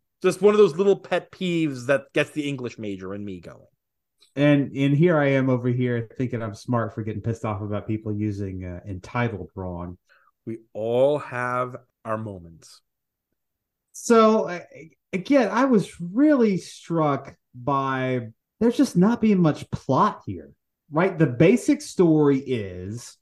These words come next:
Speaker 2: Gordon is shot. Everyone immediately fingers Catwoman. Turns out not to be Catwoman.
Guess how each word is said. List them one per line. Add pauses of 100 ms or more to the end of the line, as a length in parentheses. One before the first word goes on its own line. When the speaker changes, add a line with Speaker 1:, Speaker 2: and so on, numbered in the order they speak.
(680)
Speaker 2:
Gordon
is
shot. (760)
Everyone
immediately
fingers
Catwoman. (720)
Turns
out
not
to
be
Catwoman.